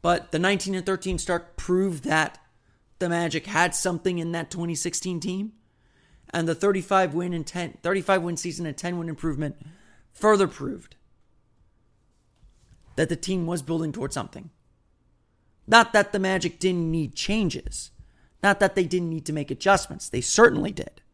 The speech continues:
But they decided to push all their chips in before they were ready.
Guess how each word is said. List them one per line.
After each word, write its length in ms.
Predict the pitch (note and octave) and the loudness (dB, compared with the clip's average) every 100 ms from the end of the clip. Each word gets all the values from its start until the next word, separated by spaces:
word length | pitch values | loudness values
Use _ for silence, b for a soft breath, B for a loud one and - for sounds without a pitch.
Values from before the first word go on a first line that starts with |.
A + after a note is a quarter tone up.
| _ _ _ _ _ _ _ _ _ _ _ _ _ _ _ _ _ - | _ _ _ _ _ _ _ _ _ _ _ _ _ _ _ _ _ -6
But 140 | E3 | 4
they 120 | G3+ | 6
decided 380 | G#3 - G3 F3+ | 6 4 4 4
to 80 | D#3 | 0
push 260 | - F3+ F#3 | -4 -2 2
all 140 | E3+ | 2
their 100 | E3 | 2
chips 340 | - F3 - | -2 -4 -4
in 140 | - D#3 | -4 -4
before 320 | D3+ D#3 C#3 | -4 -4 -2
they 120 | C#3 | 0
were 120 | C#3+ | -2
ready. 320 | B2 C#3 - | -4 -6 -8